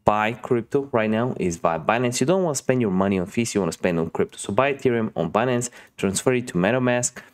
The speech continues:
and then you wanna open up two things, uniswap dot com and also, uh, coin market cap dot com. On CoinMarketCap, you wanna type in crypto card, just like so. Open it up, or C C. Copy the contract.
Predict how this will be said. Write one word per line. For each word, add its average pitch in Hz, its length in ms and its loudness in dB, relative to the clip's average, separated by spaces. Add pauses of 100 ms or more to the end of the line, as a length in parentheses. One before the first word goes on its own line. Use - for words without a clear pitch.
(320)
and 120 100 2
then 180 140 2
you 156 100 0
wanna 127 320 0
open 107 300 0
up 98 260 -2
two 117 140 0
things, 78 320 -2
uniswap 135 460 0
dot 123 200 -2
com 90 220 0
and 87 140 0
also, 76 480 0 (100)
uh, 87 300 0
coin 113 240 0
market 95 340 -2
cap 82 240 0 (140)
dot - 200 -6
com. 143 300 0 (420)
On 104 120 0
CoinMarketCap, 143 760 0
you 110 60 2
wanna 95 220 0
type 87 240 0
in 87 120 0
crypto - 360 -4
card, 90 380 -2
just - 180 -4
like - 140 -6
so. 156 400 -2 (420)
Open 92 300 0
it 76 120 -2
up, 147 300 -2 (300)
or 98 100 -4
C 87 220 -2
C. 185 320 -2 (1300)
Copy 101 340 0
the 85 120 -6
contract. 143 640 -2